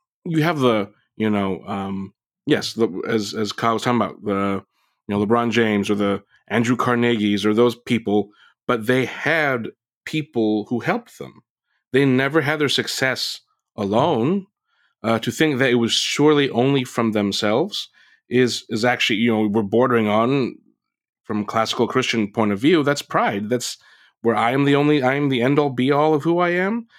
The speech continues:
That has never been the case. And I think with it, it, with pure individualism and all of its baggage, right, that's not good for us. And I also think pure collectivism and all that baggage is not good for us either, 'cause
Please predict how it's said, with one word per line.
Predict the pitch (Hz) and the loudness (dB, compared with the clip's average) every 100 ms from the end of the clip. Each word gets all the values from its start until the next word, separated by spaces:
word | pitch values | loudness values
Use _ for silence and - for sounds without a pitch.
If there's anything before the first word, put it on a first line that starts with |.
| - - | -8 -2
That | 131 | 0
has | 123 | 0
never | 143 175 | 0 0
been | 135 | 0
the | 104 | 0
case. | - - - - - _ - 113 | -6 -12 -10 -14 -14 _ -14 -4
And | |
I | 123 | -2
think | 120 131 123 - _ _ _ - | 0 -2 -4 -12 _ _ _ -4
with | 123 110 | -2 0
it, | 110 _ - | -4 _ -6
it, | |
with | 117 127 - _ - 117 | 0 0 -2 _ -16 -14
pure | - 190 180 | 0 4 4
individualism | 151 147 131 127 113 117 123 123 _ _ - | 4 2 2 2 4 2 0 -2 _ _ -8
and | 117 | 0
all | 120 | 0
of | 127 | 2
its | 131 - - _ | 0 -2 -8 _
baggage, | 107 110 101 101 95 107 - - _ _ - | -4 -2 -2 -2 -6 -2 -4 -4 _ _ -10
right, | 101 117 117 _ _ - | -4 -4 -4 _ _ -4
that's | 120 - | -2 0
not | 147 113 | -2 0
good | 113 101 | -2 0
for | 117 | 0
us. | 110 123 | 0 2
And | |
I | 135 | 0
also | 147 139 | 0 0
think | 139 147 - _ _ _ _ - | -2 -2 -8 _ _ _ _ -12
pure | - 151 151 | -2 4 4
collectivism | 147 135 190 123 104 95 78 92 _ _ | 4 0 0 -2 -2 -4 -8 -14 _ _
and | 113 120 | 0 2
all | 120 | 4
that | 117 120 104 | 2 0 2
baggage | 117 110 107 | 2 2 0
is | 101 110 | -2 -2
not | 123 104 | 0 0
good | 104 107 | 0 -2
for | - 104 | 0 -2
us | - | 0
either, | 214 107 101 | 0 0 -6
'cause | - 110 - | -2 -2 -2